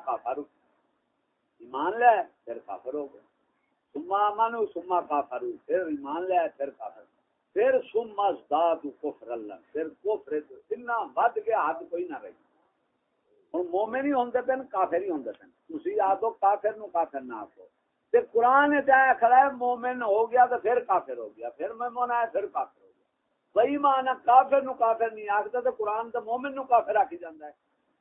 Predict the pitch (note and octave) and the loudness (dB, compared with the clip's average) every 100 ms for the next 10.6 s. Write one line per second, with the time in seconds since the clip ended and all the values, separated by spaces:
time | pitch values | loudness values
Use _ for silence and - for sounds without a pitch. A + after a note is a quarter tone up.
0 | - F3+ F#3+ F#3+ F#3+ F#3 F3+ F#3 E3 D3+ | -2 -2 -2 -4 -6 0 2 2 2 -4
1 | E3+ F#3 F3 E3+ E3 - D3+ D#3+ D#3+ F3 | -4 -4 -4 0 0 0 -4 -6 -10 -8
2 | D3+ F3 G#3 F3 C#3 D3+ - _ _ - | -8 -6 -2 -2 -2 -6 -10 _ _ -8
3 | D3 F3+ G#3+ G#3 A3 C4+ D4 C#4+ C#4+ B3+ | -2 0 -2 -4 -4 -2 -2 -4 2 4
4 | G#3 G#3 G3 D#3 D#3 C#3+ - _ _ _ | 4 2 2 0 -4 -4 -8 _ _ _
5 | _ _ _ _ _ _ _ _ _ F#3 | _ _ _ _ _ _ _ _ _ 0
6 | A#3 - - B3 D4+ D4 C#4 A#3+ A3+ A3+ | 2 2 6 8 10 8 6 4 4 0
7 | G#3 F3+ E3 D#3 D3+ C#3 C3+ B2+ A2+ - | -6 -8 -8 -4 -4 -4 -10 -18 -18 -10
8 | A2 F2 _ _ _ _ _ _ _ - | -10 -12 _ _ _ _ _ _ _ -6
9 | C#3+ C3 F#3 G3+ F#3 E3 E3+ C#3 D3+ D#3 | -6 -4 -4 -4 -4 -2 -2 -2 -4 -6
10 | C#3+ _ D3+ D3 - F#3 | -14 _ -6 -4 -2 -2